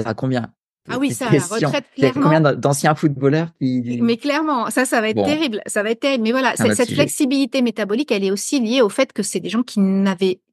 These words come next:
Speaker 2: qui n'ont pas eu de problème métabolique jusque-là
Speaker 1: C'est
Speaker 2: et
Speaker 1: clair.
Speaker 2: qui, et qui ont un mode de vie, euh, et une hygiène de vie telle qu'ils entretiennent cette flexibilité métabolique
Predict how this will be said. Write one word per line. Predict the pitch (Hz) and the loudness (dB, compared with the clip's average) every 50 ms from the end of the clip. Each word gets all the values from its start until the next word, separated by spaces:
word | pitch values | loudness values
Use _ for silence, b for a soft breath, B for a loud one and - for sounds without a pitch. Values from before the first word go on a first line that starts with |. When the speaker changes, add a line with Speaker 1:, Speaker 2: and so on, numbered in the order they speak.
| _ | _
Speaker 2:
qui | - 214 | -10 -8
n'ont | 190 180 175 156 | -8 -6 -4 -2
pas | - 269 311 | 0 0 2
eu | 330 | 0
de | 233 - | -2 -4
problème | - - 202 190 185 180 | -4 -4 -2 -2 -2 -4
métabolique | 185 180 160 180 175 165 180 170 170 170 | -6 -6 -6 -6 -6 -6 -8 -10 -12 -12
jusque-là | 165 160 156 - - 185 214 - - - _ _ _ _ _ | -12 -12 -12 -10 -6 -6 -4 -4 -6 -8 _ _ _ _ _
Speaker 1:
C'est | - - 127 | -4 -2 0
Speaker 2:
et | 92 | 0
Speaker 1:
clair. | 101 98 90 - | 2 2 0 0
Speaker 2:
qui, | - - 247 254 226 185 - | 0 2 4 4 4 4 2
et | 190 - | 0 -2
qui | - - 220 214 | -2 -2 -2 0
ont | 190 | 0
un | 180 180 180 | 2 2 2
mode | 190 208 240 247 220 196 185 170 | 4 4 4 4 2 -2 -2 -2
de | 202 196 | 0 0
vie, | 190 185 185 185 196 208 214 208 196 - - | 0 0 -2 -4 -4 -2 -2 -2 -2 -4 -6
euh, | - 139 139 - 156 - - - - _ _ - | -6 -6 -6 -8 -10 -10 -12 -14 -18 _ _ -6
et | - 180 | -4 -2
une | 175 185 202 226 | 0 2 4 4
hygiène | 226 214 214 240 220 214 214 202 | 4 2 2 2 2 0 0 -2
de | 190 202 | -2 -4
vie | 196 180 180 185 - _ | -4 -6 -8 -14 -10 _
telle | - 262 294 - 233 | 0 0 2 2 0
qu'ils | - - 190 180 180 175 170 202 | 0 -2 -2 -2 -2 -2 -2 -2
entretiennent | 214 220 - - 226 202 - 240 220 214 | -2 -2 -2 -4 -4 -2 0 0 0 0
cette | - 196 - _ | 0 -4 -8 _
flexibilité | - 180 - - - 180 180 180 165 - 190 175 | -12 -16 -14 -14 -16 -14 -14 -14 -8 -6 -6 -6
métabolique | 170 160 - 165 160 170 185 254 277 | -6 -6 -8 -8 -6 -6 -6 -8 -10